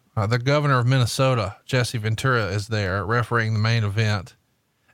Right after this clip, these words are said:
And, uh, it's a triple threat for the world title. Mankind would pin Austin to win the world title. Of course, Triple H is there. And then the next night on Raw, Triple H would pin Mankind to win his first title. So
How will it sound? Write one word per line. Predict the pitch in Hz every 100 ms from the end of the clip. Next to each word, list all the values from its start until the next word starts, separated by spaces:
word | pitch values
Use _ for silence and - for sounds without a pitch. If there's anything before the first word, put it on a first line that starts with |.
| -
And, | 113 113 107 107 104
uh, | 101 95 120
it's | 120
a | 123
triple | - 147 113
threat | 117 104 -
for |
the | 107
world | 107 104 -
title. | 104 53 - -
Mankind | 120 123 110 123 113 113
would | 104
pin | 127 110
Austin | 107 104 - 107 104
to |
win | 110 113 117
the |
world | 101 101 95
title. | 101 85 95
Of | -
course, | 123
Triple | - 131 107 113
H | 110 -
is | 104
there. | 104 92 82 101 _ _ _ _ _
And | 120 131
then | 135
the | 135
next | 147 139
night | 139 123
on | 110
Raw, | 131 170 123 120
Triple | 127 151 139 127
H | 147 156 -
would | 117
pin | 131 117
Mankind | 120 120 120 113 113 123
to | 131
win | 123 123 117
his | - 196 202 -
first | 131 113 -
title. | 120 98 82 92
So | - 131 120 110